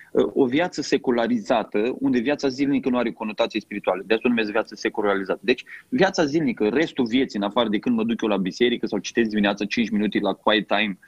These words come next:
un psalm din Scriptură și mă rog, în restul,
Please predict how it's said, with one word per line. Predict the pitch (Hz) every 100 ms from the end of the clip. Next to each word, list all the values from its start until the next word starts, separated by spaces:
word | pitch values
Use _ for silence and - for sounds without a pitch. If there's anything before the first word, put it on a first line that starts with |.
| - _
un | 95 90 - 95 92 90 85 - - - _ -
psalm | - 107 113
din | 98
Scriptură | - 95 - 117 117
și | - 101
mă | 98
rog, | 101 143 139 - - - _
în | 170
restul, | 190 185 156 147